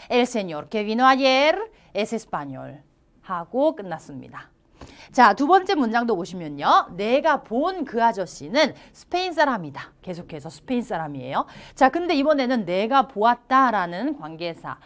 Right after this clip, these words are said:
수식이 필요합니다. El señor es español. 그쵸? 동일한데요. 나는 보았다라고 할 때 이번에는 동사, ver 동사 필요하시죠? 마찬가지 ver 동사의 단순 과거 변형 필요합니다. 내가 보았다.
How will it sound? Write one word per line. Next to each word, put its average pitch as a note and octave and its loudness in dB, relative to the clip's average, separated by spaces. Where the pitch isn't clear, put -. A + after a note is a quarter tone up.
수식이 G3 -8
필요합니다. F#3+ 0
El B3 6
señor A#3+ 4
es A#3+ 0
español. C#3+ -8
그쵸? E3+ 0
동일한데요. G#3+ -2
나는 A3 2
보았다라고 F#3+ -4
할 D#3 -6
때 A#3 -4
이번에는 G3 -4
동사, A3 2
ver A3 0
동사 G3 -6
필요하시죠? E3+ -8
마찬가지 F3+ -2
ver F#3 2
동사의 E3+ -8
단순 B3 -4
과거 G#3 -2
변형 C#3 -14
필요합니다. F#3 0
내가 F3 0
보았다. G#3+ 2